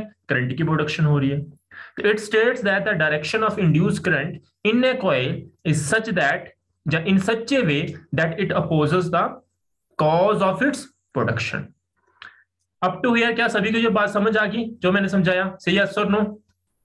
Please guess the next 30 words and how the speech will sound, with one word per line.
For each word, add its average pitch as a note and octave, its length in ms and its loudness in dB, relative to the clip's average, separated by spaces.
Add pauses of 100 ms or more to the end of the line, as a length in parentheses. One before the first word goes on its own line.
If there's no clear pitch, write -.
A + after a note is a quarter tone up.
(2500)
अब D#3 120 0
देखिए G3 280 -4
आगे, A2 340 -6 (1300)
यहां F#3+ 380 2
पे B2+ 360 -4 (1300)
इतनी G3 260 2
बात G#3+ 260 0
तो A3 60 2
आपको G#3 180 0
समझ G3 300 2
आ G3 80 2
गई F#3 160 -2
कि A#3 200 -4
ईएमएफ़ F3+ 460 2
induce C#3+ 380 4
होती A#2+ 300 0
है, A2 140 -2 (880)
और G3+ 260 0
ईएमएफ़ G#3 420 2
जो G#3+ 140 4
induce G3 360 2
होती G#3 120 2
है G#3+ 60 2
उसको G#3 180 0
हम G3+ 80 0
कैसे G#3 200 0
लिख G#3 140 0
रहे G3+ 120 2
थे? G3+ 240 -2
E D#3+ 480 2